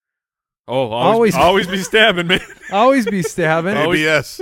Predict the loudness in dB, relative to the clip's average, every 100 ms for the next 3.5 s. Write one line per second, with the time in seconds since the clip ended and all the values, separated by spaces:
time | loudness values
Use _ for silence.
0 | -6 -6 0 0 0 -2 -2 -2 0 -2
1 | -4 -2 -4 -4 -4 -2 -2 -4 -8 -10
2 | -6 -6 -4 -8 -6 -4 -4 -4 -6 -6
3 | -8 -6 -6 -6 -12